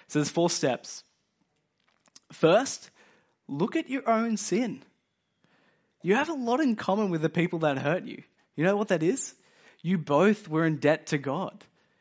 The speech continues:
And God has forgiven you both. It means you're not often as innocent as you think you are.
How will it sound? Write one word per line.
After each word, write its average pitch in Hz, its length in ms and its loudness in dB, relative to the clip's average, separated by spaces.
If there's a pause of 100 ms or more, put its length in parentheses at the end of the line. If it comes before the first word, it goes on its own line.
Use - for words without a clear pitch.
(600)
And 139 240 -4
God 175 280 2
has 190 140 -2
forgiven 139 580 -2
you 123 180 -2
both. - 760 -8 (1800)
It 151 100 -2
means 196 300 2
you're 190 80 2
not 185 380 0
often 285 320 -4
as 196 180 0
innocent 190 420 0
as 170 160 -2
you 160 80 -2
think 175 300 -6
you 147 120 -12
are. - 160 -14